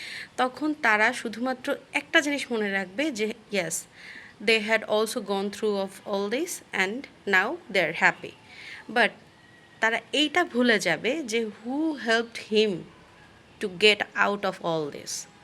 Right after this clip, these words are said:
and who support him, who was with him। এটা তারা totally ভুলে যাবে। তারা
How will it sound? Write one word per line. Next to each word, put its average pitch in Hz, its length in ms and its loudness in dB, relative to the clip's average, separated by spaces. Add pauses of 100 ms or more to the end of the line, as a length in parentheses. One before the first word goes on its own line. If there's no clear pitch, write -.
(120)
and 175 80 -2 (120)
who 247 180 0 (1160)
support 247 480 6 (140)
him, 185 200 -2 (760)
who 240 320 -2 (120)
was 202 300 2 (520)
with 214 400 -4
him। 143 100 -6 (1400)
এটা - 140 -4
তারা - 160 -2 (300)
totally 277 360 0
ভুলে 185 200 -6
যাবে। 170 180 -6
তারা 220 180 -2